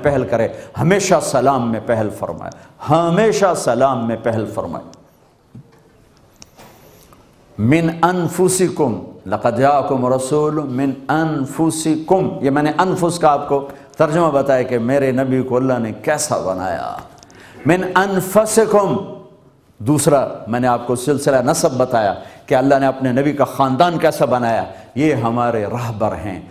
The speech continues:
یہ ہمارے ہادی ہیں، یہ ہمارے رسول ہیں، یہ جنت کے لیے ویزا ہیں، ان کی زندگی کو اپنانا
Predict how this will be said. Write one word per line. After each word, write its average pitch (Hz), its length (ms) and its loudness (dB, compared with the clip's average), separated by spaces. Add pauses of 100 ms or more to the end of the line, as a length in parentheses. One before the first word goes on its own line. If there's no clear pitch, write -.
(160)
یہ 139 200 4
ہمارے 110 520 -2
ہادی 107 540 -2
ہیں، 90 240 -8 (200)
یہ 143 260 2
ہمارے 123 480 2
رسول 127 540 2
ہیں، 117 280 -2 (340)
یہ 156 280 2
جنت 156 520 0
کے 160 120 2
لیے 156 280 4
ویزا 147 560 2
ہیں، 117 140 -4 (420)
ان 190 260 0
کی 185 240 0
زندگی 147 720 2
کو 131 360 0
اپنانا 113 840 -2